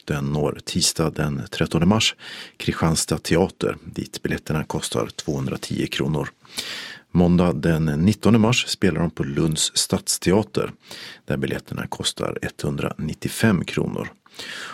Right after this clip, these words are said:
Och tisdag den tjugonde mars spelar de på Ystads teater, där inträdet är tvåhundratio kronor.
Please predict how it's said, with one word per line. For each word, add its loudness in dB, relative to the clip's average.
Och 4
tisdag 4
den 4
tjugonde 4
mars 4
spelar 0
de -2
på -6
Ystads 2
teater, -2
där -8
inträdet -6
är -8
tvåhundratio -4
kronor. -6